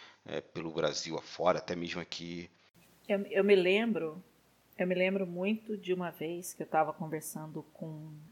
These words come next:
Speaker 2: o Gadelha, ele era roteirista daquele personagem brasileiro, Judoca,
Speaker 1: Uhum.
Speaker 2: e ele falou que ele trabalhava por carta.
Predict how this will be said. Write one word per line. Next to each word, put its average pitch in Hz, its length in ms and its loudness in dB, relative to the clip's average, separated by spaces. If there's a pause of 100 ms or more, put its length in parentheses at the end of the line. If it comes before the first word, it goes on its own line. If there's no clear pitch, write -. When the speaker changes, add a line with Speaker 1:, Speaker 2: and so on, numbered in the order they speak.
(120)
Speaker 2:
o 175 80 -2
Gadelha, 165 640 2 (100)
ele 165 280 -4
era 165 520 -4 (300)
roteirista 180 840 2 (380)
daquele 185 360 6
personagem 165 760 2
brasileiro, 156 680 -6 (460)
Judoca, 175 580 6
Speaker 1:
Uhum. 107 360 0 (240)
Speaker 2:
e 185 160 10
ele 196 240 12
falou 196 360 10
que 202 120 4
ele 233 100 0
trabalhava 247 500 4
por 415 220 0
carta. 202 500 2